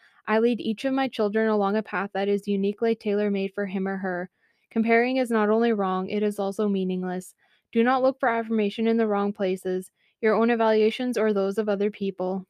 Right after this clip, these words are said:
The only source of real affirmation is my unconditional love.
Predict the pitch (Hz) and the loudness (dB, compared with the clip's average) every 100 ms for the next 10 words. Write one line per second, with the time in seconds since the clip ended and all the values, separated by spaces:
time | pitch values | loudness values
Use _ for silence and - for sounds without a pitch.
0 | - 208 226 247 240 220 240 220 208 208 | -6 -2 0 0 0 0 0 -2 0 0
1 | 196 202 220 208 202 214 202 202 202 190 | -2 -4 -2 0 0 0 0 -2 -4 -2
2 | 196 208 196 185 208 202 185 175 180 | -4 -2 -4 -4 -4 -2 -2 -4 -6